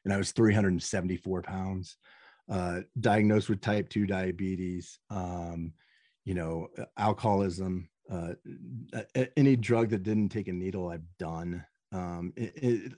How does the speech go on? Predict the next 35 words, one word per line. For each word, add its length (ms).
it, 160
whatever, 520
<laughs> 140
I've, 720
I've, 160
I've, 260
I've 180
run 200
the 80
gamut. 400
Uh, 300
I've, 960
<laughs> 60
I've 240
lived 180
a 80
full 300
forty-two 500
years 380
on 120
this 140
planet. 380
Um, 380
and 80
that 80
was 140
the 80
thing, 480
uh, 320
at 140
several 240
different 300
points 340
in 100
time, 600